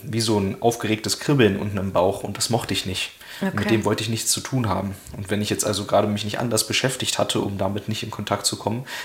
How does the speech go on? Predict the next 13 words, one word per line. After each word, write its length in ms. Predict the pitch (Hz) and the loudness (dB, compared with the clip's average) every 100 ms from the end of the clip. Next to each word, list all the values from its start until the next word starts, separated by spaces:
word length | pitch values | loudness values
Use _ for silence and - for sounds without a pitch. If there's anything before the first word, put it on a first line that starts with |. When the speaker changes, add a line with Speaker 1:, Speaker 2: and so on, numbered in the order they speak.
| - | -2
Speaker 1:
war 120 | 92 | 2
halt 220 | 107 101 120 | 2 2 2
Essen 240 | - 107 | 2 2
auch 160 | - 101 | -2 -2
eine 80 | |
Möglichkeit, 640 | 101 101 101 - 92 98 - - - | -2 -2 -2 -2 0 0 -4 -8 -4
damit 320 | 101 101 101 | -2 -2 -4
nicht 160 | 101 | -4
in 100 | - | -4
Kontakt 360 | - 98 98 - | -4 -6 -6 -4
zu 100 | - | -6
kommen. 280 | - - 147 | -4 -6 -2
Speaker 2:
Ja. 240 | 214 208 | 0 0